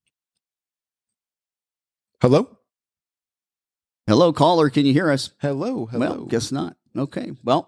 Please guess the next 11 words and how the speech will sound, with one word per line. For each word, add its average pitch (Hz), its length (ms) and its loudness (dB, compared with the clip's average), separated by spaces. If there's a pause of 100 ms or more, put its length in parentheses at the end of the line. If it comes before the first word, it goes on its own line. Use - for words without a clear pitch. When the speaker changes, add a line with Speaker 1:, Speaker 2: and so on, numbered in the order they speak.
Speaker 2:
call 156 200 4
back 151 520 2
if, 123 320 -2
uh, 117 240 0 (840)
if 117 140 -10
for - 200 -12
some 117 220 -6
reason 117 240 -6
we 120 100 -4
lost 110 340 -2
you. 104 60 -4